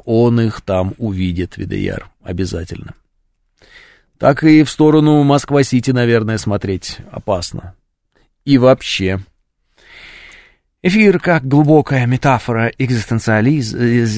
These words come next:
экзистенционализма и познания юпитериан в каждом из нас», пишет Дмитрий.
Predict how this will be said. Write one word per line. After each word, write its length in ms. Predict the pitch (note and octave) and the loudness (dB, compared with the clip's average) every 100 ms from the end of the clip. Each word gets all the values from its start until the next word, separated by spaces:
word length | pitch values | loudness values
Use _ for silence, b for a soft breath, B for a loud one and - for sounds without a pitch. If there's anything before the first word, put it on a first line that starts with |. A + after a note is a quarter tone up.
| A#2 | -2
экзистенционализма 1300 | G#2 A2+ G#2+ B2+ A2+ D3 D#3 D#3+ D3+ F3+ C3+ C#3 C3 A2 | -2 -4 -2 -4 2 4 6 4 4 2 2 0 -2 -4
и 400 | - C3+ D3 - | -4 -2 -2 -2
познания 760 | - G#2+ A2 A#2+ A2+ A2 G#2 | -4 -2 0 0 2 0 0
юпитериан 560 | G#2 - G2 F#2+ F#2 F#2+ | -2 -2 -2 -2 -2 -4
в 80 | - | -6
каждом 320 | F2+ E2 F#2+ | -6 -4 -6
из 220 | A#2+ A#2 | -4 -2
нас», 260 | C3 C#3 - | 0 0 -4
пишет 320 | A#2 - A2 | -6 -6 -2
Дмитрий. 460 | A2 A2 F#2+ F#2 | 0 0 0 -4